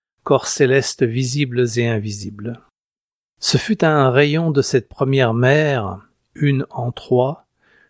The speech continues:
que, suivant Platon, Dieu alluma un feu que nous appelons maintenant soleil, et qui n'est pas la cause de la lumière et de la chaleur, mais simplement le foyer,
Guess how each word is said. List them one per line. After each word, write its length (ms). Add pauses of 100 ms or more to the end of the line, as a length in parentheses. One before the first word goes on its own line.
(120)
que, 340 (300)
suivant 500
Platon, 500 (600)
Dieu 440
alluma 500
un 220
feu 340
que 140
nous 240
appelons 320
maintenant 480
soleil, 680 (720)
et 60
qui 180
n'est 140
pas 180
la 140
cause 260
de 80
la 140
lumière 380
et 60
de 80
la 140
chaleur, 480
mais 120
simplement 500
le 160
foyer, 600